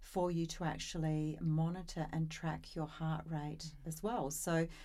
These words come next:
Speaker 1: a great thing about the app is you, you can become more aware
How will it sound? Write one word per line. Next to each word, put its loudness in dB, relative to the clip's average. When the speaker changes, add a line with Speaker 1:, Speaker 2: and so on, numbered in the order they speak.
Speaker 1:
a -2
great 4
thing 0
about 0
the 0
app 0
is -2
you, -2
you 0
can 0
become 2
more 2
aware 2